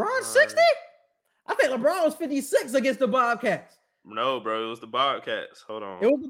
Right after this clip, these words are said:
Speaker 2: Bobcats, I know. I think he had fifty-six, though.
Speaker 1: Let me see. LeBron James, March third, twenty fourteen, Miami Heat versus Charlotte Bobcats. Sixty-one points, seven rebounds, four
Speaker 2: Mm.
Speaker 1: assists.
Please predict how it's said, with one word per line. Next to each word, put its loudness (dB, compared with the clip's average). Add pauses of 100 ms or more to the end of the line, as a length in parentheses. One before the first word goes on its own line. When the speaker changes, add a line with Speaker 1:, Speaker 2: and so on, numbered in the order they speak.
Speaker 2:
Bobcats, -2
I -2
know. -4
I -6
think -4
he -2
had -2
fifty-six, -2
though. -2 (1700)
Speaker 1:
Let -20
me -20
see. -20 (1500)
LeBron 0
James, -2 (100)
March 0
third, 2
twenty -2
fourteen, -4
Miami 0
Heat -10
versus -6
Charlotte 0
Bobcats. -2 (320)
Sixty-one -2
points, -6
seven -2
rebounds, -4
four -4
Speaker 2:
Mm. -4
Speaker 1:
assists. -10